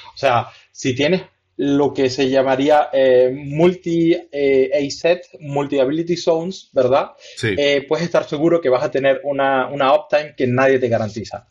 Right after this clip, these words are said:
Speaker 1: Eso es una de las gran ventajas que tiene Amazon en diferenci-, en diferencia, bueno, di-, no digamos Amazon, porque también Microsoft no ofrecen tantos nueve,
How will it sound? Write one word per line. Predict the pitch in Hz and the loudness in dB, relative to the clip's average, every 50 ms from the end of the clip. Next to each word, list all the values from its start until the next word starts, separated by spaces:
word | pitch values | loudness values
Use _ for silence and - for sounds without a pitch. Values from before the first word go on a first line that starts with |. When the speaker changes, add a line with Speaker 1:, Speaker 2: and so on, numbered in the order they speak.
| - | -6
Speaker 1:
Eso | - 135 143 135 123 - 160 160 | -4 -4 -2 -4 -4 -2 -2 -2
es | 156 - - - _ _ - | -2 -2 -6 -18 _ _ -2
una | 180 180 180 180 | 0 2 2 4
de | 175 165 | 2 2
las | 147 131 117 135 | 2 0 -2 0
gran | 139 143 147 156 156 | 2 2 2 0 -2
ventajas | 156 151 147 - 151 139 139 143 135 120 | -8 -8 -4 -2 -2 -2 -2 -4 -8 -6
que | - 123 | -6 -6
tiene | 120 127 110 104 113 113 117 - | -4 -4 -4 -2 -2 -4 -4 -4
Amazon | - 110 107 110 104 - 117 113 113 117 120 - _ _ _ - - - - _ _ _ _ _ - | -6 -4 -4 -4 -4 -4 -6 -6 -6 -6 -10 -16 _ _ _ -20 -20 -20 -20 _ _ _ _ _ -6
en | 113 110 107 107 104 104 107 110 113 | -4 -2 -2 -2 -2 -2 -2 -2 -2
diferenci-, | 117 123 120 - 113 113 117 117 120 - - _ - | -2 -2 -2 -2 -2 -2 -2 -2 -4 -8 -14 _ -6
en | 127 127 127 127 131 135 | -4 -4 -2 -2 -2 -2
diferencia, | 135 131 120 139 135 139 139 147 147 | -2 -2 -2 -2 -4 -4 -4 -4 -2
bueno, | 147 175 165 135 117 - - - - - - - - _ _ _ - | 0 0 0 0 -4 -10 -12 -20 -20 -20 -20 -20 -20 _ _ _ -12
di-, | 165 143 156 147 170 175 - | -6 -4 -2 -2 -2 -4 -2
no | 165 175 190 | 0 2 2
digamos | 196 214 196 208 196 190 165 | 2 2 2 2 0 2 0
Amazon, | 151 151 151 139 117 135 127 | 0 0 0 0 -2 -2 -2
porque | 120 127 127 131 | -2 -2 -2 -2
también | 131 131 135 143 151 151 | -2 -2 -4 -4 -2 0
Microsoft | 156 170 165 180 190 175 - 175 165 165 - | 0 0 0 0 -2 0 0 -2 -2 -2 -6
no | - 143 143 147 | -6 -2 0 0
ofrecen | 147 - 180 170 170 - 165 156 | 0 0 -2 -2 0 -2 -6 -2
tantos | - 156 156 156 - 160 139 147 | -2 -2 -2 -2 -4 -8 -8 -6
nueve, | 156 156 165 180 185 196 208 202 - | -4 0 0 2 2 2 0 -2 -8